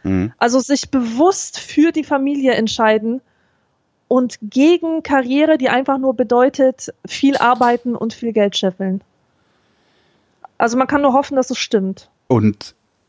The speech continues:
Speaker 1: was mir sehr, sehr wichtig ist, wenn du nicht weißt, wo du hin willst, mein lieber Leo, mit fünfzehn oder jetzt siebzehn, wenn du nicht weißt, was du werden willst, wenn du groß bist, dann hast du's richtig gemacht.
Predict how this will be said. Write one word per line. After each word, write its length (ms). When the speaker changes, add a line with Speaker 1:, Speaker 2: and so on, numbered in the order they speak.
Speaker 1:
was 260
mir 160
sehr, 160
sehr 160
wichtig 380
ist, 280
wenn 320
du 300
nicht 260
weißt, 300
wo 60
du 100
hin 180
willst, 380
mein 160
lieber 200
Leo, 340
mit 160
fünfzehn 420
oder 140
jetzt 200
siebzehn, 380
wenn 80
du 60
nicht 180
weißt, 260
was 140
du 100
werden 200
willst, 160
wenn 80
du 80
groß 280
bist, 320
dann 300
hast 160
du's 140
richtig 280
gemacht. 400